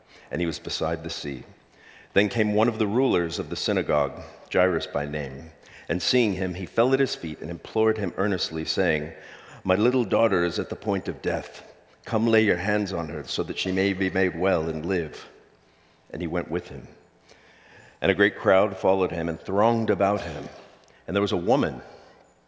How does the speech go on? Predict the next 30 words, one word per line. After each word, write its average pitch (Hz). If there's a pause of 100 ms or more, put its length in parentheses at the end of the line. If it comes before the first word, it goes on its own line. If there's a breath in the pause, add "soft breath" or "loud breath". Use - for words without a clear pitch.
(380)
who 104
had 98
a 85
discharge 104
of 92
blood 78
for -
twelve 107
years 76 (2000 loud breath)
and 87
who 95
had 85
suffered 101
under 80
many 95
physicians - (420 soft breath)
and 82
spent -
all 101
that 104
she 85
had - (520 loud breath)
and 90
was 85
no 92
better, 73
but 73
rather 82
grew 80
worse. 71